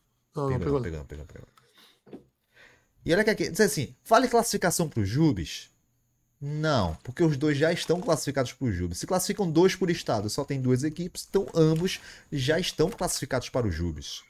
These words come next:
Speaker 1: O que vale aqui é a honra.
Speaker 2: É, o que vale aqui é a
Speaker 1: <laughs>
Speaker 2: honra e o troféu, tá? O troféu é bonito, troféu e medalha.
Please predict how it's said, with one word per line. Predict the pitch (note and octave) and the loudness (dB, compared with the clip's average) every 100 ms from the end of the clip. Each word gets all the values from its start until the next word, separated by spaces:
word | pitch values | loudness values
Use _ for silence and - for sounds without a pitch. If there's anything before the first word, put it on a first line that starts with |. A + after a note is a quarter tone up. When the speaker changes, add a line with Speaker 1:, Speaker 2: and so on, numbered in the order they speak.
| _ _ | _ _
Speaker 1:
O | |
que | - | -6
vale | D3+ G#3 | 2 4
aqui | G3 G3 A3 | 4 4 6
é | |
a | B3 | 8
honra. | F3 D#3 G#2+ A2 | 8 6 2 -2
Speaker 2:
É, | |
o | E2 | -6
que | - | -6
vale | F2 F#2+ | -4 -4
aqui | - A2+ | -4 -4
é | D#3+ | 0
a | |
Speaker 1:
<laughs> | B2+ | 2
Speaker 2:
honra | C#3+ F3 A3 A#3+ - | 4 4 4 2 0
e | D#3+ | 0
o | |
troféu, | E3 - E3+ - B2+ A#2+ | 0 0 -2 4 6 6
tá? | A2+ G#2+ | 4 2
O | C3+ | 2
troféu | D3 - F#2+ | 0 2 2
é | |
bonito, | F#2 C#3+ G3 B2+ F#2 | 4 4 4 2 2
troféu | - G#2+ - F#2+ | -2 -4 0 0
e | |
medalha. | A#2+ F#3+ F3 F#2+ D#2+ | 2 4 4 4 0